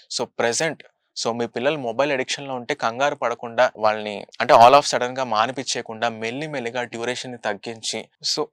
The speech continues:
మొబైల్ లేకుండా ఏమైనా యాక్టివిటీస్ ఉంటే వాళ్ళకి అది చెప్పి వాళ్ళతో దాంతో చేపించండి. అలా అని మొబైల్ లేకుండా కంప్లీట్‌గా చదువు అంటే కూడా చదవరు వాళ్ళు.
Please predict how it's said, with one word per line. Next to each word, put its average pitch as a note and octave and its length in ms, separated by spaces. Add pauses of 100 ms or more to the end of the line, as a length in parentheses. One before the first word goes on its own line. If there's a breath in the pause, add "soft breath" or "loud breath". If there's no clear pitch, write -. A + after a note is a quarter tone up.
(120)
మొబైల్ C#3 460
లేకుండా E3+ 640 (100)
ఏమైనా B2 240
యాక్టివిటీస్ C#3+ 640
ఉంటే A#2+ 200
వాళ్ళకి A2+ 520
అది G#2 340
చెప్పి - 300 (340)
వాళ్ళతో A#2 580 (140)
దాంతో B2+ 380
చేపించండి. B2 580 (320 loud breath)
అలా D3 200
అని E3 120
మొబైల్ D3 400
లేకుండా C#3+ 360
కంప్లీట్‌గా C3+ 580
చదువు C#3 260
అంటే C#3 200
కూడా C#3 180
చదవరు A#2+ 380
వాళ్ళు. G2 260